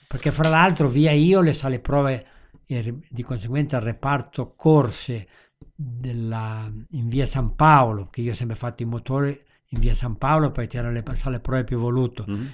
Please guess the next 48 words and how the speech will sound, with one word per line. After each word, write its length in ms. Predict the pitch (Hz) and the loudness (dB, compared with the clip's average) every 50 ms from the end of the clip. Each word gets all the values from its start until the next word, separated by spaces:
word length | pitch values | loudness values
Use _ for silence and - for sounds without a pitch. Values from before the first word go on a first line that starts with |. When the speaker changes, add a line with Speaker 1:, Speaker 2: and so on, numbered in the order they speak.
| - _ _ | -14 _ _
Speaker 1:
È 100 | - 131 | -8 -8
stato 360 | 98 - 151 127 - - 120 | -4 -4 -4 -4 -4 -6 -6
smesso 420 | - - 139 151 156 151 151 - | -2 0 2 2 2 0 0 -4
completamente 640 | 131 123 117 117 120 110 120 120 139 147 135 - 131 | -6 -6 -6 -6 -6 -6 -4 -4 -2 -2 -2 -4 -6
il 60 | 113 | -8
re-, 120 | 127 151 - - | -8 -10 -10 -8
il 120 | 123 117 | -8 -8
reparto 580 | 107 107 113 113 - 131 135 135 120 - - 120 | -8 -8 -10 -8 -6 -6 -4 -4 -6 -6 -8 -6
mio 240 | 113 131 143 139 127 | -4 -2 -2 -2 -2
di 80 | 113 | -4
Borgo 280 | 107 107 120 113 - 131 | -6 -6 -6 -6 -6 -6
San 200 | 110 170 175 147 | -2 -2 -2 -2
Paolo, 300 | - 143 147 160 160 151 | -2 -2 0 0 0 0
ma 80 | 135 123 | -2 -4
è 20 | |
stato 220 | - - - 113 | -4 -4 -4 -4
portato 400 | 110 - 117 - 123 113 - 117 | -6 -8 -10 -12 -10 -10 -10 -12
tutto 260 | 107 - 123 113 - 113 | -12 -12 -12 -12 -10 -8
all'Abarth. 680 | 107 117 127 143 147 110 104 101 98 - - - - - | -6 -2 0 0 0 0 -2 -8 -12 -10 -8 -8 -6 -6
Speaker 2:
Ok. 480 | 98 - - 90 87 90 90 - - - - - | -6 -4 -4 -4 -6 -6 -10 -14 -20 -20 -16 -14
Speaker 1:
Pertanto 320 | - - 143 143 127 131 | -10 -6 -6 -6 -4 -4
i 40 | 120 | -6
motoristi, 760 | 117 131 - - 147 135 143 151 147 151 151 - 156 139 127 | -6 -6 -4 -2 0 2 2 2 2 0 -2 -2 -2 -2 -2
le 100 | 120 113 | -4 -6
sale 240 | - - 131 131 135 | -6 -6 -6 -6 -6
prove 360 | 135 - 123 113 117 123 123 | -6 -6 -6 -4 -6 -6 -6
sono 200 | 120 139 135 120 | -6 -6 -6 -4
diventate 560 | 110 113 113 110 98 - 110 113 110 - 110 | -4 -6 -6 -8 -8 -8 -10 -10 -10 -12 -14
quelle 220 | - - 113 110 107 | -14 -12 -10 -8 -8
dell'Abarth, 600 | 107 110 110 110 117 127 143 139 143 147 - - - | -6 -6 -6 -6 -4 -4 -4 -2 -4 -4 -4 -6 -6
anche 440 | - 127 123 127 120 113 - - - - - | -4 -2 -2 -2 -4 -6 -10 -16 -20 -20 -18
sia 320 | - - - 165 156 143 | -8 -2 2 4 4 4
per 340 | 151 - 127 123 117 - - _ _ _ _ _ _ _ | 2 -2 -6 -6 -6 -10 -16 _ _ _ _ _ _ _
le 100 | - 123 | -8 -6
macchine 380 | 113 117 127 127 - - 123 127 | -4 -4 -4 -4 -4 -6 -4 -4
da 100 | 139 147 | -2 -2
rally 320 | 139 135 139 143 143 127 | -2 0 -2 -2 -2 -2
sia 220 | - - 127 117 | -2 0 0 0
per 120 | 110 117 110 | 0 -2 -4
le 120 | 113 110 | -4 -6
Speaker 2:
Per 180 | 107 104 113 95 | -6 -4 -4 -2
le 60 | 92 | -2
Speaker 1:
macchine 0 | |
da 100 | 90 90 | -2 -2
Speaker 2:
macchine 160 | 107 101 101 | -2 -4 -6
da 60 | 87 85 | -6 -6
Speaker 1:
pista. 140 | - 87 85 | -6 -8 -10
Speaker 2:
corsa. 260 | 78 - - 87 | -10 -12 -16 -20